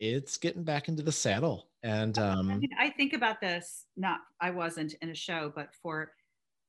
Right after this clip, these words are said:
Speaker 2: for everyone who was in a Broadway show when everything shut down, like, whenever <laughs> they open things back up, it's gonna take a minute.
Speaker 1: Yeah.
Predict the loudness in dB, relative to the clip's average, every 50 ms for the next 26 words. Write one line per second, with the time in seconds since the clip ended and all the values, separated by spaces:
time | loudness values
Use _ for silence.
0 | _ _ _ _ -8 -8 -8 -8 _ 2 2 2 2 2 0 0 2 2 2 0
1 | 0 -2 -2 -2 -2 -2 -2 -2 -2 -4 -2 0 -2 -2 0 -2 -4 -4 -4 -4
2 | -2 -2 -2 -2 -2 -2 -2 -2 -2 -2 -2 -2 -2 -2 -2 -2 -4 -4 -4 -2
3 | -4 -4 -4 -6 -8 -12 -14 -18 -20 _ _ _ _ _ _ _ _ _ _ _
4 | _ _ 0 2 2 2 0 -4 -12 -18 -18 -20 _ _ _ -12 -8 -6 -4 0
5 | 0 2 2 4 4 4 4 4 6 4 6 6 4 2 -2 -6 -14 -18 -20 -20
6 | -20 _ _ _ _ _ _ _ _ -10 -10 -10 -10 _ _ _ _ -20 -20 -20
7 | -20 _ -8 0 2 4 6 4 4 4 0 0 0 0 -4 -2 -2 -2 -2 -2
8 | -2 -4 -2 0 0 0 0 0 -2 0 -2 -2 -4 -12 _ _ _ _ _ _
9 | _ -2 -2 -2 0 2 2 4 4 4 2 0 -2 -2 0 0 2 4 4 2
10 | 2 2 0 -2 -2 -6 -6 _ _ _ _ _ _ _ _ _ _ _ _ _
11 | -6 -4 -4